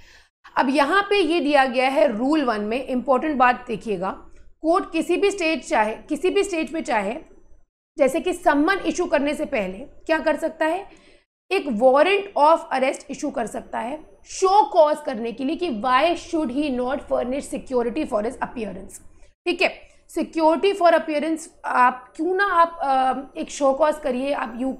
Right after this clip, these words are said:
come appear before the court and show cause why should not you furnish security for your appearance। ठीक है, अब ऐसे ग्राउंड्स क्या हैं? देखिए, दो ग्राउंड्स हैं। नंबर वन, defendant with intent to delay plaintiff or abo-, uh, avoid the process of the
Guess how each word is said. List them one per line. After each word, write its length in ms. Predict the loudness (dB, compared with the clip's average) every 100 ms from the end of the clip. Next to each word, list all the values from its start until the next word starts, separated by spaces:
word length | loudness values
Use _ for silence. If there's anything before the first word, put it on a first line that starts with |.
| 0
come 220 | 2 0 -6 -16 -10 -4 -2
appear 420 | 2 4 4 2
before 260 | -4 -4
the 120 | -4 -4 -2
court 160 | -4 -4 -8
and 140 | -8 -8 -6
show 160 | -6 -2
cause 200 | -2 -2
why 260 | -2 -2 -4
should 240 | -6 -8
not 220 | -6 -6 -6 -8
you 200 | -6 -6 -8 -14 -10 -2
furnish 360 | 0 0 0 -2
security 560 | -8 -6 -2 0 -2
for 140 | 0 0
your 140 | 0
appearance। 540 | -4 -8 -10 -12 -14 -18 -20 -20 -20 _ -2
ठीक 140 | 0
है, 240 | 0 -2 -4
अब 180 | -4 -4
ऐसे 300 | -4 -2 -2
ग्राउंड्स 440 | 2 4 4 0
क्या 160 | -4 -4
हैं? 300 | -4 -8 -10 -8
देखिए, 340 | -8 -10 -18 -20 -20 _ -4
दो 260 | 2 4
ग्राउंड्स 380 | 4 2 0 -2
हैं। 280 | -6 -10 -10
नंबर 260 | -2 2 4
वन, 240 | 4 2 -2 -14 -20 -18 -6
defendant 640 | -6 -2 0 2 2 2 2
with 240 | -2 -4
intent 440 | -4 -2 0 0 0
to 80 | -2
delay 340 | -2 -2 -4 -2
plaintiff 440 | -4 -4 -8 -10 -12 -20 -20 _ _ -2
or 80 | 2
abo-, 440 | 2 4 4 4 4
uh, 340 | 4 2 0
avoid 320 | 2 4 4 0
the 200 | 2 4
process 400 | 4 4 -2 -2
of 180 | -4
the 100 | -4